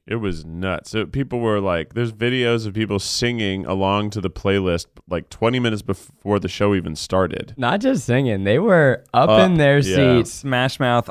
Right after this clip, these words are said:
Speaker 3: All-Star. Apparently, we should have played that before we went on stage at every single city.
Speaker 2: I, we were backstage getting ready, and all of a sudden, like, I could just, it was a wave
Speaker 1: Mm-hmm.
Speaker 2: of people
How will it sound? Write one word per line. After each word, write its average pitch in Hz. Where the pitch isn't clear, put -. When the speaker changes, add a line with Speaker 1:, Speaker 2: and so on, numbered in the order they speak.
Speaker 3:
All-Star. 107
Apparently, 208
we 127
should 143
have 135
played 127
that 143
before 123
we 131
went 123
on 117
stage 110
at 107
every 101
single 113
city. 117
Speaker 2:
I, 123
we 139
were 156
backstage 131
getting 110
ready, 113
and 104
all 113
of 107
a 107
sudden, 113
like, 101
I 139
could 117
just, 104
it -
was 156
a 95
wave 120
Speaker 1:
Mm-hmm. 107
Speaker 2:
of 98
people 117